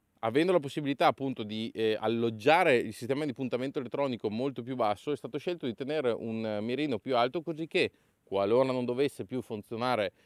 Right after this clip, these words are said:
il dot, avremo la possibilità di traguardare comunque dal sistema di puntamento il mirino e utilizzare quindi l'arma.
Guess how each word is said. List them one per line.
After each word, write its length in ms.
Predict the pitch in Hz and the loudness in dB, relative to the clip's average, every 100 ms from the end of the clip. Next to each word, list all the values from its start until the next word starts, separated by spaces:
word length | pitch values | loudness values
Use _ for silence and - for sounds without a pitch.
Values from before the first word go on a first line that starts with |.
| _ - | _ -8
il 140 | 107 | -2
dot, 420 | 101 101 - 147 160 _ _ | 2 2 2 -4 -6 _ _
avremo 300 | - 160 196 | -2 2 2
la 60 | 123 | 2
possibilità 480 | 120 - 165 180 170 | 0 -8 -6 -2 -2
di 120 | 170 | -2
traguardare 600 | 156 156 170 175 175 117 | -2 -2 -2 2 2 2
comunque 640 | 170 160 156 147 180 190 _ - | 0 0 0 2 0 0 _ -2
dal 160 | 117 | -2
sistema 380 | 113 120 143 135 | -2 -2 -2 0
di 100 | 113 | -2
puntamento 500 | 131 127 165 165 180 | -4 -4 -2 -2 -2
il 80 | 156 | 2
mirino 480 | 147 120 107 151 - | 4 4 2 -2 -2
e 200 | 135 147 | -2 -2
utilizzare 540 | 165 165 151 139 135 131 | -2 -2 0 4 4 4
quindi 240 | 127 120 | 0 0
l'arma. 360 | 110 95 98 | 2 0 -2